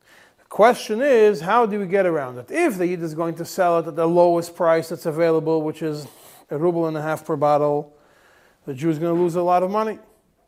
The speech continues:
'cause he could have sold for three and a half in town, most of the bottles. If he sells it at three and a half rubles a bottle, which is the full price that he sells it,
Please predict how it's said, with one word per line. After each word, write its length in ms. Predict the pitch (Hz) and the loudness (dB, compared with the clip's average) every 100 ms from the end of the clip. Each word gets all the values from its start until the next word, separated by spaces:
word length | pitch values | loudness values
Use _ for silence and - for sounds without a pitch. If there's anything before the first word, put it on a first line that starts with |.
| _ _ _ | _ _ _
'cause 240 | - 127 | -12 -10
he 60 | 175 | -8
could 160 | 185 | -4
have 120 | 160 - | -6 -4
sold 280 | 165 151 | -6 -6
for 80 | 143 | -8
three 220 | 151 220 | -12 -6
and 100 | 226 | -6
a 40 | 202 | -4
half 200 | 175 151 | -4 -6
in 100 | 147 | -10
town, 280 | 151 131 135 | -8 -8 -4
most 300 | 147 143 131 | -6 -6 -14
of 40 | |
the 80 | 117 | -14
bottles. 360 | 107 101 98 _ _ _ _ _ - | -14 -16 -20 _ _ _ _ _ -2
If 240 | 302 240 | 0 2
he 100 | 180 | 0
sells 380 | 156 196 175 160 | 0 4 6 6
it 120 | 170 | 0
at 100 | 165 | -4
three 240 | - 175 175 | -6 0 0
and 80 | |
a 60 | 170 | 2
half 240 | 165 160 | 0 0
rubles 640 | 165 165 156 160 160 156 - _ _ _ _ _ _ - | 2 2 4 2 0 -4 -16 _ _ _ _ _ _ -10
a 80 | 151 | -4
bottle, 560 | 147 160 156 156 156 | 0 2 2 2 0
which 180 | 147 147 | -4 -8
is 140 | 165 147 | -8 -8
the 80 | |
full 260 | 151 - 185 | -8 -2 -2
price 360 | - 170 160 165 | 0 -2 -2 -4
that 80 | 156 | -8
he 80 | |
sells 360 | 151 175 165 143 | -4 0 0 0
it, 320 | 160 160 - | -2 -2 -6